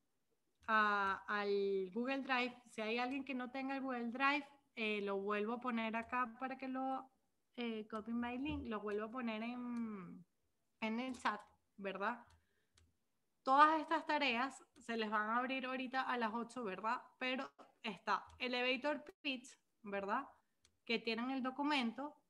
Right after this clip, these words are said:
¿ok? Donde aquí van a responder bastantes preguntas en un minuto, tratar de hacerlas, o sea, como que en un minuto siéntate a responder todo esto rápidamente, o sea,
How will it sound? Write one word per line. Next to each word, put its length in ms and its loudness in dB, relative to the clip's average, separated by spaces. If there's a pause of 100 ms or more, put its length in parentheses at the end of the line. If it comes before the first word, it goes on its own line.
(500)
¿ok? 220 -2 (2750)
Donde 360 4 (240)
aquí 300 -2
van 200 2
a 260 -6 (400)
responder 760 -2 (340)
bastantes 640 2
preguntas 840 -2
en 200 0
un 120 0
minuto, 520 0
tratar 340 -4
de 80 -2
hacerlas, 720 -2
o 40 -18
sea, 320 -2
como 200 -6
que 80 -4
en 120 -6
un 100 -4
minuto 300 -4 (340)
siéntate 300 -8
a 40 -8
responder 440 -8
todo 200 -2
esto 220 -8
rápidamente, 760 -8 (100)
o 40 -20
sea, 300 -4